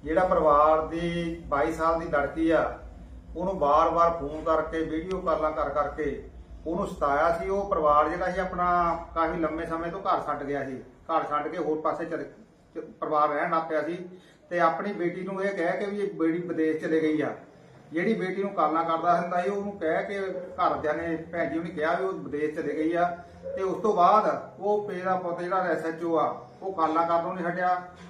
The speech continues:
ਇਹ ਪਰਿਵਾਰ ਬੜਾ ਦੁਖੀ ਸੀ। ਇਹਨਾਂ ਜਦੋਂ ਕੰਟੈਕਟ ਕੀਤਾ, ਇਹ ਇੱਥੇ ਤੱਕ ਨੌਬਤ ਪਹੁੰਚੀ ਹੋਈ ਸੀ, ਅਸੀਂ ਸੁਸਾਈਡ ਕਰ ਲੈਣਾ। ਅਸੀਂ ਇਹਨਾਂ ਨੂੰ ਕਿਹਾ ਵੀ ਕੋਈ ਸੁਸਾਈਡ ਕਰਨ ਦੀ ਲੋੜ ਨਹੀਂ, ਲੋਕ ਇਨਸਾਫ ਮੰਚ ਜਿਹੜਾ ਆ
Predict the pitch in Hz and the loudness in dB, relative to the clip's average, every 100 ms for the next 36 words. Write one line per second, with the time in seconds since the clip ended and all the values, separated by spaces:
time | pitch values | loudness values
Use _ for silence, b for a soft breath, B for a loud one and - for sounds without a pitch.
0 | - 196 220 226 196 180 185 185 190 180 | -4 2 2 2 4 4 4 2 -2 -2
1 | 196 185 196 196 202 190 185 185 160 156 | -4 -2 -2 -2 -4 -4 -4 -4 0 2
2 | 160 - 185 196 160 - - - - - | 0 -2 -4 2 2 2 -6 -12 -12 -10
3 | 170 214 226 220 226 208 175 180 175 175 | 0 2 4 2 -2 -2 -2 -2 -2 -4
4 | 180 214 196 180 208 208 208 202 165 175 | 0 0 0 0 0 2 0 -2 -2 -2
5 | 175 180 180 156 147 151 147 131 - - | 0 0 2 0 0 -2 -2 -4 -12 -16
6 | - - 165 180 202 208 165 185 208 202 | -18 -6 -4 -2 0 0 0 0 0 -2
7 | 185 185 175 175 175 170 170 170 160 156 | -4 -6 -6 -4 -4 0 -2 -2 -2 0
8 | 156 190 175 165 170 165 160 156 156 156 | -2 -4 -4 -4 -4 -4 -4 -2 -4 -4
9 | 175 175 156 - | 2 4 4 2